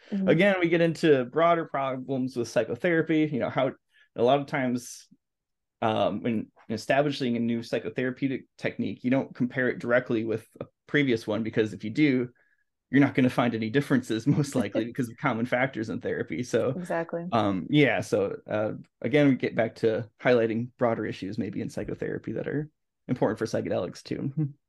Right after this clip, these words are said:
Speaker 1: Yeah. And I,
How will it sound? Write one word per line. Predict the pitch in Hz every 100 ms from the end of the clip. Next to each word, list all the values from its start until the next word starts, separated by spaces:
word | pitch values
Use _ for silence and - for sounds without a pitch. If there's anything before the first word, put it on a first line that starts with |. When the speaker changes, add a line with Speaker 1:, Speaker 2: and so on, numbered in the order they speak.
| _ _ -
Speaker 1:
Yeah. | 196 - 208 - - _ _ -
And | 214 214 208 202 196 -
I, | - 202 202 202 202 202